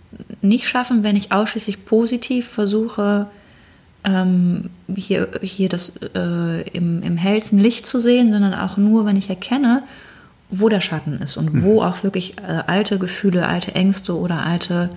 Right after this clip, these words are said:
Speaker 1: Verletzungen liegen, die ich mir halt eben f-, auf dem Weg auch angucken darf oder muss,
Speaker 2: Das ist
Speaker 1: ne?
Speaker 2: wie, wie ein, ein, äh, Punkt sozusagen übersch-, äh, übersprungen, ne? Immer der Versuch, das zu überspringen, so.
Speaker 1: Das ist die
Speaker 2: So.
Speaker 1: Hoffnung.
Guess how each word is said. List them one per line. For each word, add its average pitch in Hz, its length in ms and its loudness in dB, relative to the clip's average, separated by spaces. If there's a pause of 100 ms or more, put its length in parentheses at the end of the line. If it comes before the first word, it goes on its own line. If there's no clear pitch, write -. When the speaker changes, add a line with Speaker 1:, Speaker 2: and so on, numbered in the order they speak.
(320)
Speaker 1:
Verletzungen 180 680 2
liegen, 175 280 4
die 180 80 2
ich 175 140 -2
mir 175 100 2
halt 170 160 -2
eben 175 160 0
f-, 175 260 -4
auf 175 140 -2
dem 175 160 2
Weg 214 160 2
auch 170 100 -2
angucken 175 540 0 (340)
darf 139 400 -2
oder 160 100 0
muss, 160 300 0 (120)
Speaker 2:
Das - 100 -14
ist - 80 -4
Speaker 1:
ne? 180 100 6
Speaker 2:
wie, 113 240 0
wie 107 160 2
ein, 107 440 2 (340)
ein, 101 500 -2
äh, 95 440 -8 (1300)
Punkt 170 280 4
sozusagen 101 420 -2
übersch-, - 300 -2 (120)
äh, 101 320 2
übersprungen, 104 540 0
ne? 135 140 -2 (380)
Immer 107 160 2
der 98 100 2
Versuch, 117 280 2
das 120 140 -2
zu 123 100 0
überspringen, 110 680 0
so. 101 100 -4
Speaker 1:
Das 101 140 2
ist - 140 -2
die 214 60 4
Speaker 2:
So. - 40 0
Speaker 1:
Hoffnung. 180 460 2